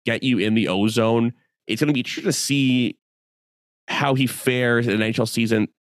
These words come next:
this is what I was talking about, about the cookie call up or get, just handing him a call up over an eighty-two game season. Like, I don't know how durable he's gonna be, because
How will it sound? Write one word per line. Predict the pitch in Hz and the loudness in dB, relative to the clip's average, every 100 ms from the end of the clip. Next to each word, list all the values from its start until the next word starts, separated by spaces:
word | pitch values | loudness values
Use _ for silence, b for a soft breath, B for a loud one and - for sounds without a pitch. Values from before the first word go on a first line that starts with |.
| _ 95 | _ -8
this | 104 | -6
is | 101 98 | -6 -2
what | 107 | -2
I | |
was | 107 | 0
talking | 123 165 160 | -2 0 0
about, | 104 98 | 0 0
about | 104 101 - | 0 -2 -4
the | 101 | -10
cookie | - 98 - | -6 -6 -6
call | 127 92 98 | -4 -2 0
up | 135 | 0
or | 110 | -4
get, | 113 92 - | -4 -6 -4
just | 107 - | -8 -4
handing | 107 | -4
him | 101 | -2
a | |
call | 120 123 | -2 -2
up | 98 b b b b - | -4 b b b b -2
over | 139 143 | 0 0
an | 123 | 0
eighty-two | 127 143 147 156 | -2 -2 -2 -2
game | 131 117 | 0 0
season. | - 120 117 73 - _ _ _ - | -2 -2 -4 -10 -16 _ _ _ -4
Like, | 120 | -2
I | 127 | 0
don't | 185 160 143 | 0 2 2
know | 139 151 156 151 139 | 2 4 4 2 2
how | 131 131 | 0 -2
durable | - 123 190 135 | -2 0 2 0
he's | 104 | -2
gonna | 85 | -8
be, | - - _ _ _ _ _ _ _ 120 | -10 -18 _ _ _ _ _ _ _ -6
because | 131 113 110 110 101 - - | -2 0 0 0 0 -4 -10